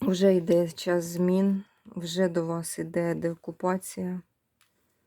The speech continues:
І такого страху, жаху більше не повториться, заперечую.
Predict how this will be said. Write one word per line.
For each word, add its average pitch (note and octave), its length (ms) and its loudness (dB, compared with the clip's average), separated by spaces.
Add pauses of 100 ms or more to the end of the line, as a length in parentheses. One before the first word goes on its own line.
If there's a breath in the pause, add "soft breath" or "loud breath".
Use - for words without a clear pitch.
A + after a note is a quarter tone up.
(2250)
І F#3 100 -4
такого F#3+ 420 0
страху, F#3+ 480 -2
жаху F3+ 380 -4
більше F3+ 360 -2
не F3+ 120 0
повториться, F3 760 -6
заперечую. F3 880 -4